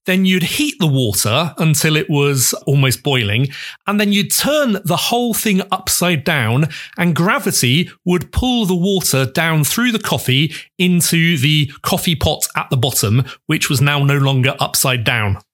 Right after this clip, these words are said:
As I said, these were really popular in Naples, but also in the rest of Italy, and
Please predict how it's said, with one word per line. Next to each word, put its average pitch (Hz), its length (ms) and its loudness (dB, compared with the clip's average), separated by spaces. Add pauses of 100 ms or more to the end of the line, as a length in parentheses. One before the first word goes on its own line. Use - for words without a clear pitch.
(360)
As 170 140 0
I 196 80 0
said, 160 300 -2
these 208 200 0
were 151 80 2
really 196 300 2
popular - 680 0
in 143 280 2
Naples, 156 560 0
but 143 280 -2
also 180 380 0
in 156 220 0
the 127 80 0
rest 165 280 0
of 120 120 0
Italy, 117 440 0 (380)
and 175 320 0